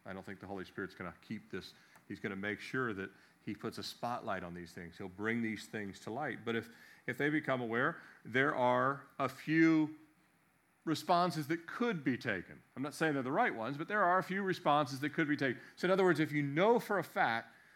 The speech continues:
the Holy Spirit reveals, this false teaching has come in. Yeah, I, I was at a church in Charlotte where we, we were there for two years,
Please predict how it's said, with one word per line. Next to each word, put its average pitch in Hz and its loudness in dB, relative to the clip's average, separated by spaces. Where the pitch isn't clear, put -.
the 127 -4
Holy 165 0
Spirit 165 -2
reveals, 135 -4
this 135 -6
false 139 -4
teaching 131 -6
has 101 -8
come 107 -6
in. 95 -8
Yeah, 208 2
I, 143 -2
I - 0
was 151 -2
at 135 -2
a 120 -8
church 135 -4
in 120 -8
Charlotte 139 -4
where 98 -6
we, 101 -2
we 107 -2
were 101 -2
there 107 -2
for 104 -10
two - -8
years, 104 -6